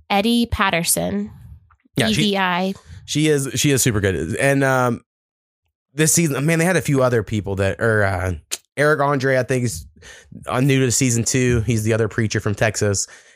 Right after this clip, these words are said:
Speaker 2: And so, like, they just have such a good cast, and they're so funny. The first season, I highly recommend. Like, it starts off with the end of the first episode is so crazy and intense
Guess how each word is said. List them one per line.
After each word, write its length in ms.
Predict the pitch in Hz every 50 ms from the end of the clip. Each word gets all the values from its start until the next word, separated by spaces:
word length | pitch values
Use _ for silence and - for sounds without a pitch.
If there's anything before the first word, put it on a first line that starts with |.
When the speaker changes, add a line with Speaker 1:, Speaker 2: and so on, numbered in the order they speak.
| _
Speaker 2:
And 240 | - 107 113 110 101 -
so, 80 | 151
like, 100 | 143 131
they 140 | 131 160 165
just 180 | 175 190 180 -
have 180 | 170 151 131
such 200 | - - 143 -
a 60 | 135
good 240 | 117 120 131 117 -
cast, 400 | - 123 113 113 98 - - -
and 220 | - 110 117 113 113
they're 100 | 110 104
so 280 | - - 139 139 135 117
funny. 380 | - 113 110 107 107 101 92 - - - - - - - _ - - - - _
The 120 | 139 147 131
first 380 | - - 208 226 240 - -
season, 380 | - 190 196 185 156 147 135 123
I 80 | 120 107
highly 220 | 139 143 135 131
recommend. 320 | 127 127 - 139 123 123 120
Like, 140 | 117 117 123
it 120 | 143 151
starts 340 | - - 170 156 151 127 -
off 220 | 147 131 131 117
with 120 | 135 127 -
the 180 | 120 117 90 135
end 120 | 143 151
of 60 | 151 131
the 80 | 127
first 280 | - - 135 127 - 123
episode 380 | 117 - - 113 - 131 120
is 120 | 113 98 -
so 260 | - 127 123 127 127
crazy 460 | - - - 123 127 127 110 120 120
and 100 | 117 113
intense 540 | 110 101 - - 117 113 120 127 127 - -